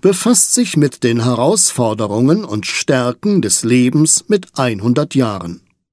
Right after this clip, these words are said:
Für die Studie wurden Menschen der Geburtsjahrgänge neunzehnhundertelf und neunzehnhundertzwölf befragt,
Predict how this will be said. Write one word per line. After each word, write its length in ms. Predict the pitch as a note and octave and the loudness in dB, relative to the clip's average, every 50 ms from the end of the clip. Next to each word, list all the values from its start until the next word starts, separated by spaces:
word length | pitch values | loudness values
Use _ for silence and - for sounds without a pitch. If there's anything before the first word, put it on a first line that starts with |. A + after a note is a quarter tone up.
| _ _ - - _ _ _ _ _ | _ _ -20 -20 _ _ _ _ _
Für 360 | - - - - - - F#3 | -20 -20 -14 -2 0 2 2
die 120 | F3+ G3+ G#3 | 2 2 -2
Studie 500 | F3+ - - A#3+ B3 G3 B2 B2+ C3+ E3+ G#3+ G3+ | -4 -2 0 0 0 2 4 4 4 4 4 2
wurden 380 | C3+ B2+ A#2 A#2 A#2 G#2+ A2 | 2 0 0 0 0 0 0
Menschen 520 | A#2+ A2+ A2 B2 D3 - - A#3 A#3 G#3+ F3 | 2 2 2 0 0 0 0 2 2 4 4
der 100 | C3 G#2+ | 2 0
Geburtsjahrgänge 1200 | E2+ G2+ G2 G2+ C3+ D3+ G3 F#3 - - - B2 A2 G#2 G2 G2+ A2+ A2+ A2+ A#2+ B2+ C#3 C#3+ C3+ - - - - - - | -2 -6 -4 0 0 0 0 0 0 -2 -2 -2 -2 -2 -2 -2 0 0 0 2 0 0 -2 -2 -6 -14 -20 -20 -8 -2
neunzehnhundertelf 1300 | - B2 B2 A#2+ C3 B2+ A#2+ - C#3 B2+ A#2 A2+ A2 A2 G#2 - - - D3 C3+ C#3+ D#3+ F3 F3 - | 0 0 2 2 0 0 0 0 0 0 0 0 0 -2 -4 -4 -4 -2 2 4 4 4 2 0 -2
und 260 | - G3 G#3 F#3+ F#3 - | -2 0 0 0 0 0
neunzehnhundertzwölf 1160 | B2+ A#2+ A#2 A2+ A2 - - A#2+ A#2+ B2 B2+ B2 B2 A#2+ - - - E3 F3 E3+ D#3+ - - | 0 0 0 -2 -2 -2 0 0 0 0 0 0 0 -2 -2 0 2 2 2 2 2 -2 -6
befragt, 680 | - G#2+ F#2 - - - F#2+ F#2+ G#2 C3+ - - - - | -10 -10 -10 -8 -6 -4 -4 -4 -4 -6 -8 -12 -18 -20